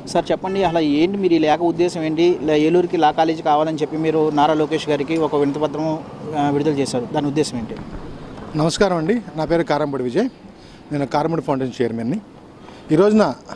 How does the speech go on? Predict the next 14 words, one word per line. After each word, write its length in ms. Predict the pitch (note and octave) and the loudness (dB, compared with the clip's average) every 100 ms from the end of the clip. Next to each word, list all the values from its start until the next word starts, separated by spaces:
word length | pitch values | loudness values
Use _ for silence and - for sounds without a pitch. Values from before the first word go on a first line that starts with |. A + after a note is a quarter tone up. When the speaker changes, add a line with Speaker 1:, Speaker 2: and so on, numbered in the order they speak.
| - - | -10 -4
Speaker 2:
మన 140 | D3 | 0
రాష్ట్ర 300 | C#3+ F3 F#3 | 0 0 -2
విద్యాశాఖ 460 | D3+ D#3 F3 D#3+ D3 | 0 0 0 -2 -4
మంత్రి 280 | C#3+ C3+ | -6 -4
అయిన 200 | C3 C3 G2+ - - - - - - - | -4 -6 -10 -16 -20 -20 -20 -20 -20 -4
యువకుడు 360 | B2 C#3+ D#3+ D#3 | 2 4 4 4
అయిన 480 | C#3+ C#3 A#2 G#2+ G#2 - - | 2 0 -4 -6 -10 -16 -6
శ్రీ 400 | - C3+ A#2+ A2+ | 0 2 2 2
నారా 420 | G#2+ C#3+ D3+ B2 | 0 2 2 0
లోకేష్ 400 | A#2 C3+ E3 - | 0 0 0 0
గారికి 360 | D#3 D3 A3 G#3 - - - | 0 0 -2 -2 -6 -20 -8
ఒక 140 | D3+ C#3 | -2 0
బహిరంగ 580 | B2 C3+ F3+ F#3+ F3+ C3+ - | 0 2 2 2 0 -2 -6
లేఖని, 500 | C3+ C3+ D3 E3 D3+ | -4 -2 -2 -4 -10